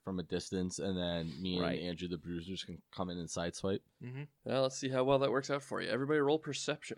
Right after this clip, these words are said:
Speaker 4: Um, sorry. Nick, you're fine. Andrew, you're fine. Your stealth is gonna be your initiative.
Speaker 1: Okay.
Speaker 4: The other two and the
Speaker 2: Oh.
Speaker 4: enemies are all rolling perception for initiative.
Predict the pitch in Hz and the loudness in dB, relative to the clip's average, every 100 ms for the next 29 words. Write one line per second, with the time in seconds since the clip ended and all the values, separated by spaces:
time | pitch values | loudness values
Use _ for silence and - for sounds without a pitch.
0 | - 123 120 113 110 - _ _ _ - | 6 10 10 8 4 -6 _ _ _ 0
1 | 85 - _ _ 107 117 156 127 135 139 | 2 0 _ _ -2 2 2 2 0 0
2 | 123 120 120 120 123 120 117 117 117 110 | 4 4 4 4 2 2 2 2 2 0
3 | 104 104 110 - 110 - 113 120 107 113 | 0 -2 -6 -4 -2 2 2 2 -2 0
4 | 104 107 104 104 95 - - - - _ | 0 0 0 -2 -4 -8 -10 -12 -16 _
5 | - - - 135 120 127 131 - 135 131 | -18 -18 -10 2 6 6 4 2 -2 0
6 | 131 - 110 104 104 104 104 104 - 147 | -2 -2 0 0 0 -2 -2 -4 -2 -2
7 | 107 120 - - 104 107 104 104 - 110 | -2 -4 -4 0 2 4 2 -2 -6 -6
8 | 113 104 107 107 113 - - - 90 87 | -4 -4 -6 -10 -10 -16 -16 -6 -2 -2
9 | - - - - | -4 -6 -10 -12